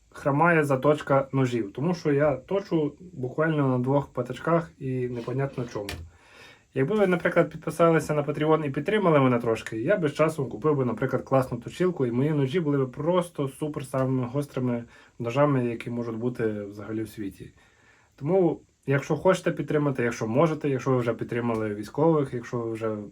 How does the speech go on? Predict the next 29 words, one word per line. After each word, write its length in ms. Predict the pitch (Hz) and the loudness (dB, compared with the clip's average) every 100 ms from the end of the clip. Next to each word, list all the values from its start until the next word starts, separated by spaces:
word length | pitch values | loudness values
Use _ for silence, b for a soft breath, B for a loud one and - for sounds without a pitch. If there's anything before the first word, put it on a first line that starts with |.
| - | -18
всім-всім 440 | - 127 120 123 113 | -10 -6 -6 -6 -6
задонатили 640 | 110 113 127 127 113 117 | -4 -2 -2 -2 -4 -4
і 80 | 113 | -2
у 40 | |
вас 240 | 117 113 117 | -4 -4 -4
є 280 | 120 110 107 - | -4 -4 -8 -12
невеличке 460 | 117 120 123 - 110 | -6 -2 -4 -4 -6
бажання 380 | 113 120 113 | -4 -4 -4
підтримати 500 | 104 - 117 110 104 | -8 -8 -6 -6 -6
мене, 280 | 110 135 190 b b b b b b b b | -4 -2 -2 b b b b b b b b
і 80 | 127 | -6
щоб 180 | 127 120 | -4 0
я 120 | 131 | 2
мав 240 | 131 127 123 | 4 2 2
якусь 420 | 123 123 - - - | -2 -4 -6 -16 -8
додаткову 520 | 117 131 127 135 127 | -2 -2 0 2 2
мотивацію 540 | 120 127 131 127 127 | 0 2 2 2 0
робити 300 | 120 123 120 | -2 -2 -2
для 140 | 120 120 | 0 2
вас 160 | 117 | 2
контент, 420 | 120 113 120 113 110 | -2 -2 0 -2 -4
буду 220 | 117 120 | -6 -6
дуже 300 | 110 151 175 | -2 2 2
вам 280 | 147 139 139 - | 2 0 -2 -8
вдячний. 500 | 110 113 107 - 104 - _ _ _ _ _ _ _ _ _ _ | -2 -2 -2 -8 -14 -16 _ _ _ _ _ _ _ _ _ _
Thank 220 | 147 165 143 | -4 -4 -6
you 80 | 143 - | -10 -8
very 180 | 113 110 | -6 -6
much. 320 | 92 90 | -12 -16